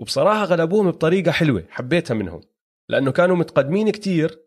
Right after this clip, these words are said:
بعدين لحقوهم الليكرز، بس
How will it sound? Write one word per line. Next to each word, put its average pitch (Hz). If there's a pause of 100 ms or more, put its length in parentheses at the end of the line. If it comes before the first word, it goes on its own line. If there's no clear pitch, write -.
(400)
بعدين 139
لحقوهم 185
الليكرز، 160 (460)
بس -